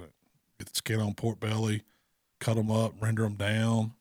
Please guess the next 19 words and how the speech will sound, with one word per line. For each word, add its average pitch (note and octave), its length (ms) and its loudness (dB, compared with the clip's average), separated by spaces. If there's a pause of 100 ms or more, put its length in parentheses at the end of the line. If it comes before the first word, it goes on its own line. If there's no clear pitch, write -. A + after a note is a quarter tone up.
(600)
and G2+ 100 -4
then F#2 200 -2
refry G#2+ 440 0
'em G#2 120 0
again. A2 460 2
I A2 60 0
saw, B2 200 4
I A2+ 180 0
saw C3+ 260 0
somebody A2+ 320 0
doing G2+ 140 -2
that F#2+ 100 -4
on F#2 100 -6
Facebook. F2+ 580 -6
It's - 120 -10
like, F2+ 160 -14
"Oh F2 300 -14
man, F2 300 -10
I, - 20 -20